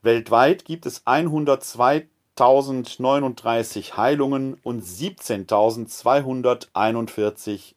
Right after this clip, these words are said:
Todesfälle. Also Heilung ist möglich, aber die, äh, Zahlen der Sterbefälle sind auch noch exorbitant hoch,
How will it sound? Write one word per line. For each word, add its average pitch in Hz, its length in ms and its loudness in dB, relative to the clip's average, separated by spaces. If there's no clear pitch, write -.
Todesfälle. - 680 -12
Also 127 300 4
Heilung 180 320 6
ist 139 160 -4
möglich, 135 600 -2
aber 131 320 4
die, 117 400 -6
äh, 110 460 2
Zahlen 151 480 0
der 110 280 0
Sterbefälle 135 600 0
sind 110 240 -8
auch 151 240 2
noch 101 240 -4
exorbitant 117 920 -4
hoch, 117 400 -2